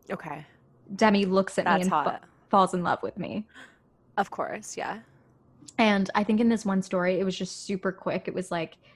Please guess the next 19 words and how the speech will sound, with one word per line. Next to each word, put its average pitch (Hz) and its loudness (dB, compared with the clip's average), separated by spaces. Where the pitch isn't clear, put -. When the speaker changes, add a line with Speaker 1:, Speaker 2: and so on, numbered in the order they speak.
Speaker 2:
she - -4
looked 190 0
at - 2
me 175 -2
and, 165 -4
like, 156 -6
we 175 -2
fell 175 -2
in 175 -4
love 160 -2
or, 170 -2
like, 180 -6
our 190 2
eyes 180 4
locked 180 2
and 180 4
it 165 -2
was, - -2
like, 165 -2